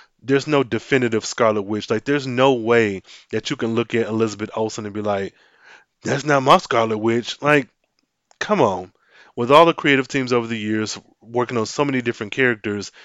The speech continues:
there's certain things that are definitive for certain characters, but, like, Elizabeth Olsen now at this point is Scarlet Witch.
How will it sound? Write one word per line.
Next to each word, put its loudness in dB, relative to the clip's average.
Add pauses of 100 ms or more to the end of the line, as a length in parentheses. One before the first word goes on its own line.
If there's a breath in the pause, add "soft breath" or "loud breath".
(320 soft breath)
there's 4
certain 2
things 0
that 2
are 6
definitive -2
for -10
certain -6
characters, -4
but, -10
like, -2 (1400 soft breath)
Elizabeth 4
Olsen 2
now 2
at -4
this -6
point -4
is 0
Scarlet -4
Witch. -12